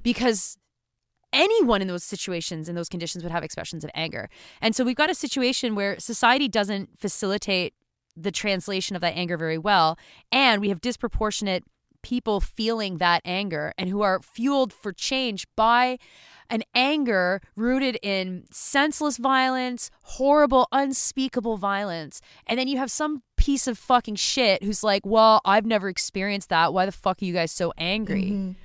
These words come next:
Speaker 1: <laughs> It's like, this is how the entire construction of Canadian society has, has happened politically and within the media. And then it's managed to infect itself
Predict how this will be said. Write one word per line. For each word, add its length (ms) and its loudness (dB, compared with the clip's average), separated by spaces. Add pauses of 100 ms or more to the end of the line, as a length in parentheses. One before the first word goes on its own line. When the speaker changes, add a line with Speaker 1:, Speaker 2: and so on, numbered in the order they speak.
(880)
Speaker 1:
<laughs> 80 6 (380)
It's 320 2 (180)
like, 240 -2 (1300)
this 260 4
is 140 2
how 280 6
the 120 2
entire 560 6
construction 580 0
of 100 -6
Canadian 380 -2
society 560 0
has, 300 -2
has 220 -2
happened 500 2 (120)
politically 640 -2
and 120 0
within 260 -6
the 60 -6
media. 560 -2 (840)
And 120 2
then 260 4 (400)
it's 220 0
managed 400 0
to 60 -2
infect 320 -4
itself 320 -4